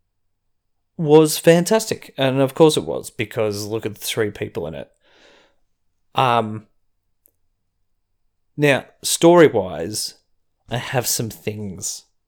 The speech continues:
to say. Some critiques, if you will.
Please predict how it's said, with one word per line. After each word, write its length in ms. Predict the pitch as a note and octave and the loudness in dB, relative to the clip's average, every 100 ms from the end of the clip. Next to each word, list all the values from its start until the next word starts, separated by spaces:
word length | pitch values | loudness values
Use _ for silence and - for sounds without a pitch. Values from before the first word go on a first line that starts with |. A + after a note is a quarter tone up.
| _ - | _ -12
to 160 | A2 | -8
say. 500 | - - - - - _ _ _ _ _ | -6 -8 -12 -18 -20 _ _ _ _ _
Some 240 | - A#2+ | -10 -10
critiques, 960 | - - C3+ - - B2+ - - - - _ - | -10 -8 -8 -6 -8 -8 -10 -10 -10 -14 _ -20
if 200 | A2+ - | -14 -10
you 100 | G2+ | -10
will. 300 | - C3 | -12 -16